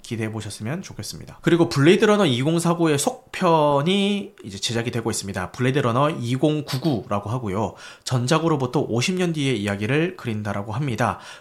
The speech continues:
요게 영화가 아니고 시리즈물이라고 하거든요. 네, 헐리우드 파업 때문에 제작이 중단이 됐다가 제작 재개를 했다라고 하니까요. 요거 한번 기다려 보시면은 좋을 것 같습니다.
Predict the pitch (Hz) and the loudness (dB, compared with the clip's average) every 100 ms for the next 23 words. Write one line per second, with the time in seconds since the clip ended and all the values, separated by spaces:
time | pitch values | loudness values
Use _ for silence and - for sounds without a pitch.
0 | - 139 190 165 175 - - _ 147 127 | -2 2 4 4 2 -2 -16 _ -2 2
1 | 170 240 202 143 139 113 - 262 262 247 | 2 4 2 2 0 0 -2 -2 -4 0
2 | 170 139 110 113 107 101 131 170 101 123 | 2 2 0 -2 -2 -2 -4 -2 -2 -4
3 | 240 - - - 160 160 151 - 151 139 | -6 -10 -12 -6 -2 -2 -4 -6 -6 -4
4 | 131 127 151 165 147 117 120 117 - 117 | -2 -2 0 -2 -2 -4 -2 -4 -4 -6
5 | 113 117 117 139 131 123 - 113 131 117 | -6 -6 -4 -2 -2 -2 -4 -2 -2 -4
6 | - 123 139 - 123 123 170 202 135 139 | -6 -2 -2 0 -2 2 2 2 -2 -2
7 | 131 117 143 139 117 185 180 - - _ | -2 -2 -4 -2 -2 -2 -2 -12 -20 _
8 | 151 190 190 143 208 214 123 123 120 107 | 0 0 2 0 -2 -6 -6 -4 -2 -4
9 | 107 - _ - 117 123 113 160 - 101 | -6 -12 _ -10 -6 -4 -4 -2 -2 -4
10 | 92 - - - | -6 -8 -12 -16